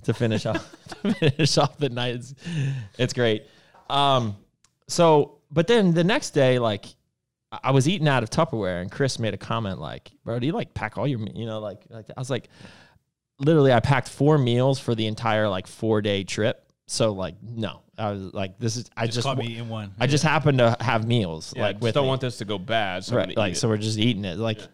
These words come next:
Speaker 1: I'm not, we don't live the t-, the bro
Speaker 3: We had a,
Speaker 1: Tupperware,
Speaker 3: we had
Speaker 1: like
Speaker 3: a pork sandwich later.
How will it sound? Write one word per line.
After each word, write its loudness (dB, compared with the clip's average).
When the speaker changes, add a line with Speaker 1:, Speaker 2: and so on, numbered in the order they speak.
Speaker 1:
I'm 2
not, 2
we -2
don't 2
live 4
the 2
t-, -4
the -4
bro 2
Speaker 3:
We 2
had 2
a, 2
Speaker 1:
Tupperware, 6
Speaker 3:
we 2
had 2
Speaker 1:
like -4
Speaker 3:
a -10
pork -6
sandwich -12
later. -16